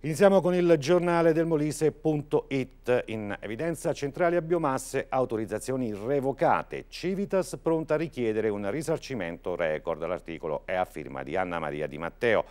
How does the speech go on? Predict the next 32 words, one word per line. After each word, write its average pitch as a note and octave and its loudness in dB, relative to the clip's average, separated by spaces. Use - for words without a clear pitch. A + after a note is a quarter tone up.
La G2+ -4
cronaca, C#3 6
morte C#3 2
sospetta C#3 0
ad C3 2
Acquaviva C3 0
di B2 -4
Sernia. G#2 2
Il F2+ -4
procuratore G2+ -2
capo F#2+ 2
Paolo E2+ 2
Albano A2+ 0
vuole A#2 0
vederci F2+ -6
chiaro. A#1+ -6
A G3 0
Venafro, D#3+ -2
evasione C#3+ -4
fiscale B2+ -2
da A#2+ -2
quattro C#3 -2
milioni B2+ -4
di B2 -6
euro. F#2 0
Quattro G#2 -2
persone D2+ -8
denunciate E2 -6
dalla D#2+ -6
Guardia C2 -6
di C#2+ -12
Finanza. C2 -12